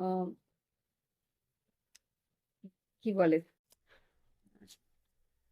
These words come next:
উইক লিস্টটা করছিলাম, তো এখানেই রিডিংটা করে নিচ্ছি। তো দেখি এবার তোমার পার্টনারের কি এনার্জি আছে নেক্সট সেভেন্টি টু আওয়ার্সে তোমার পার্টনারে কি এনার্জি আছে। বটম অফ দ্য ডেক থেকে মিরর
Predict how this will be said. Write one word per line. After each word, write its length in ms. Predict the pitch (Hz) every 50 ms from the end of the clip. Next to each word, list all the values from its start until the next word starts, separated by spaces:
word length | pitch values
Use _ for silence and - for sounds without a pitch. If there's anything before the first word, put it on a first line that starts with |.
| _ _ _ _ -
উইক 160 | 233 247 247 -
লিস্টটা 240 | 302 294 302 - 311 302 -
করছিলাম, 340 | 269 254 - 240 247 254 262 247
তো 40 | 269 226 220 226
এখানেই 320 | 220 - 262 277 285 285 233 226
রিডিংটা 320 | 226 214 220 226 226 240 233 -
করে 160 | 214 214 208 202
নিচ্ছি। 260 | 190 185 185 - - 254 262 _ _ - - _ _ _ _ _ _ _ _ _ _ _ _
তো 60 | - 185 180 180
দেখি 200 | 240 254 247 311 330 285
এবার 160 | 233 226 269 285 - -
তোমার 220 | 247 247 285 294 294 - - _ _ _ _ _ _ -
পার্টনারের 500 | 208 208 208 226 226 233 226 262 302 311 - - _
কি 80 | - 294 294 269 220
এনার্জি 360 | 214 208 208 202 190 - 226 214 202
আছে 160 | 202 - 277 311 320 - - - - - _ _ _ - 220 233
নেক্সট 200 | 269 302 302 -
সেভেন্টি 280 | 262 220 226 233 240 247 247
টু 80 | 254 247 233 226 202
আওয়ার্সে 360 | 202 208 208 208 - - 285 320 311 -
তোমার 200 | 226 220 214 202 -
পার্টনারে 340 | 214 196 190 214 220 233 262 262 262
কি 80 | - 247 247 214
এনার্জি 320 | 202 196 190 180 180 - 185 175 165
আছে। 160 | 160 - - - 170 165 _ _ _ _ _ _ _ _ _ _ _ _ _ _ _ _ _ -
বটম 220 | - 226 254 277 277 285
অফ 60 | 277 233 285
দ্য 80 | 269 269 254 240
ডেক 100 | 247 247 - -
থেকে 180 | 269 262 262 277 277 254
মিরর 220 | 240 233 240 247